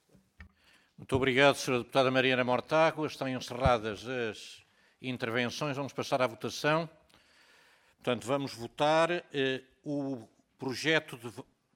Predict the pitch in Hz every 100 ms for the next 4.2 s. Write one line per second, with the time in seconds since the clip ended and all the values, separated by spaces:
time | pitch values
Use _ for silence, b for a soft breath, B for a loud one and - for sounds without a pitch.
0 | - 113 101 147 143 - - 113 110 123
1 | 147 135 - 151 143 123 120 143 127 123
2 | 123 113 127 120 - - 151 160 - 185
3 | 139 127 127 151 143 - - 135 143 151
4 | 175